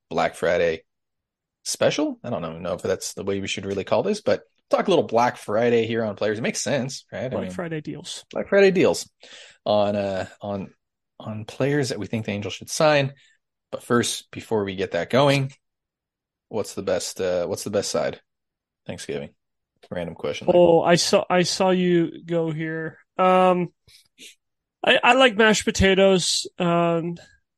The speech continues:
Speaker 2: it, yeah, let's just be easy and say mashed potatoes because there are some things that my family do that are,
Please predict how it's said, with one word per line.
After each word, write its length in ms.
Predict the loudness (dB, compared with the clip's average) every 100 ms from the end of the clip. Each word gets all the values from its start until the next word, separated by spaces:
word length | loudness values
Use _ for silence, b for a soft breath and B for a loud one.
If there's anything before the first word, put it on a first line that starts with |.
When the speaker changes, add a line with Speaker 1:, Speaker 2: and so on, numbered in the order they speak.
| _ _ _ _ _ _
Speaker 2:
it, 180 | -4 -2
yeah, 220 | 4 6
let's 200 | 6 4
just 200 | 2 0
be 100 | -4
easy 280 | -2 0 -2
and 80 | -2
say 140 | -2
mashed 280 | -2 -4 -4
potatoes 400 | -2 2 2 2
because 280 | -2 -2 0
there 140 | 0
are 40 | 0
some 200 | -2 -4
things 260 | -6 -4
that 120 | -6 -4
my 160 | -4
family 340 | -2 -4 -2 -2
do 200 | -2 -2
that 160 | -2
are, 220 | -4 -6